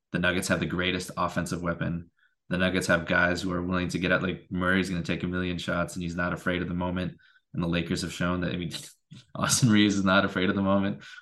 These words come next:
But it's crazy to say. And, I mean, this is LeBron James' time. This is, this is one of his last runs. Um, I'm, I'm really excited about this, man. I,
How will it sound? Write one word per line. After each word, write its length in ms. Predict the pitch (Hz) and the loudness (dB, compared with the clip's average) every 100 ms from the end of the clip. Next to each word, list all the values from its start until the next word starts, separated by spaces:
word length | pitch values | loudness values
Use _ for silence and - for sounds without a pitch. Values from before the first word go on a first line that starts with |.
| _ | _
But 360 | 90 69 - - _ - | 2 2 0 -8 _ -18
it's 100 | - | -10
crazy 300 | - 92 92 | -2 0 0
to 80 | 92 | -2
say. 340 | - 92 95 - - - - - | -2 0 -2 -6 -20 -20 -20 -2
And, 420 | 90 92 90 - - _ _ | 2 2 0 -4 -16 _ _
I 40 | |
mean, 120 | 92 92 | -2 0
this 180 | 90 | 2
is 100 | 101 | 2
LeBron 320 | 98 98 98 98 | 2 4 4 4
James' 220 | 98 101 | 2 2
time. 300 | 101 95 90 | 0 0 -2
This 160 | 87 | -4
is, 240 | 92 82 - | -4 -4 -6
this 140 | 101 | -6
is 60 | 98 | -2
one 140 | 92 | 0
of 60 | 95 | 0
his 100 | 92 | 2
last 260 | 92 92 | 2 2
runs. 420 | 95 98 87 - _ _ - | 0 0 -2 -12 _ _ -2
Um, 320 | 87 85 82 | 0 0 0
I'm, 160 | 101 92 | 0 2
I'm 200 | - 104 | 2 4
really 220 | 113 123 | 6 6
excited 320 | 104 98 95 92 | 6 4 4 4
about 200 | 90 82 | 0 -4
this, 180 | 87 | -10
man. 160 | 87 85 | -10 -6
I, 200 | 92 87 | -6 -6